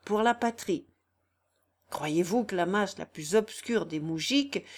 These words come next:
ne sente pas le besoin de manifester de façon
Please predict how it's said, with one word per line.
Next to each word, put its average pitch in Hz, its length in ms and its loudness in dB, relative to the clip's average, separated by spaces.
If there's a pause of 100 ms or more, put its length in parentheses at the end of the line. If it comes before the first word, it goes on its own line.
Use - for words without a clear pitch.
(180)
ne 190 80 0
sente 190 340 -2
pas 233 220 6
le 185 100 4
besoin 240 760 2
de 214 100 2
manifester 214 800 0
de 175 120 -6
façon 175 460 -4